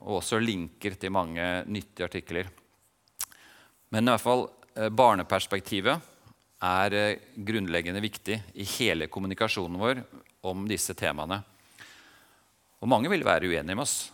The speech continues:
eh, selv om vi mener at, eh, barns rettigheter bør veie tyngre enn voksnes rettigheter.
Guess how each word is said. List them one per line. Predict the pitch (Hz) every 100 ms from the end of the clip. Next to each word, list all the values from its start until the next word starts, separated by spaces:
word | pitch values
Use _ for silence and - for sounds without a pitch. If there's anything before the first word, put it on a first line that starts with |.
| -
eh, | 95
selv | 90 - 101 85
om | 95
vi | 92 92 95
mener | 92 80 85 92 85 80
at, | 87 -
eh, | 95 -
barns | - 87 90 87 92 101
rettigheter | 110 90 87 78 107 92
bør | 95
veie | 95 90 80 82
tyngre | - 107 87 82 85 113 98 - -
enn | 92 87 95 101 - - -
voksnes | 104 - - 80 -
rettigheter. | 87 - 85 127 110